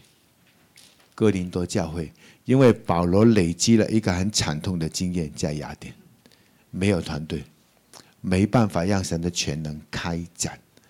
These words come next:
所以神的道必须是被听见，也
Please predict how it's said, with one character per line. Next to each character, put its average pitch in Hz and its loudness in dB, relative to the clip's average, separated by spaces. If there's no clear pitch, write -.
所 175 6
以 175 8
神 113 2
的 131 4
道 113 4
必 127 6
须 123 4
是 101 0
被 87 -2
听 101 -2
见， 92 2
也 80 -4